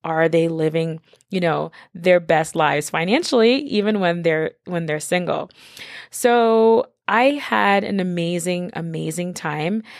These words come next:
I, um, was only there for the main day. So it ran from Friday was, uh, workshops for authors,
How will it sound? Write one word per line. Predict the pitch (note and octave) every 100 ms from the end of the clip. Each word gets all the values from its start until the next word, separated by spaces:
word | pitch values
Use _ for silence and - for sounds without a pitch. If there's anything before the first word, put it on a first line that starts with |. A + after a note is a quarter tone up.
| - -
I, | F3 F3+ F3+ F3+ F3+ F3+ F3+ -
um, | F3 E3+ F3
was | F3+ -
only | F#3+ A3+ C4+
there | G#3 E3 D#3 D#3+
for | - E3+ E3 D#3 D#3+ -
the | E3+
main | F3 E3 D#3 F3+
day. | F#3 D3+ D3 G3+
So | A3 - E3+ -
it | F3 F3+ _
ran | E3+ F#3 E3+ F3
from | E3+ - D#3+ D#3+ D#3+ _ _ _
Friday | - A3+ A3 A#3 A3+ G#3+ G#3+ G#3
was, | - E3+ - -
uh, | D#3+
workshops | D#3+ F3 F3 - F3+ E3 -
for | - -
authors, | D#3 D3 D#3+ A#3+ D4 D#4+